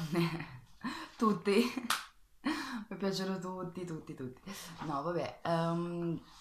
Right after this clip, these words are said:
è difficile da dire perché comunque a me piace proprio tutti dei personaggi, anche quelli cattivi mi piacciono moltissimo, quindi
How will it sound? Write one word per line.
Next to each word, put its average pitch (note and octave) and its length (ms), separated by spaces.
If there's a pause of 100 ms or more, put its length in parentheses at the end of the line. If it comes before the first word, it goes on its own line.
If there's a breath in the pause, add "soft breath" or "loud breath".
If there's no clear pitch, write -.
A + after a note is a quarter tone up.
(340 loud breath)
è G3 120
difficile F3+ 560
da E3+ 100
dire E3 240
perché E3 300
comunque F#3 420
a E3+ 40
me F3 120
piace D#3+ 300
proprio D3+ 520
tutti C#3 280
dei C3 100
personaggi, C#3 600
anche E3+ 180
quelli E3+ 220
cattivi D#3 400
mi D3+ 80
piacciono C#3+ 340
moltissimo, C3 600
quindi D3 440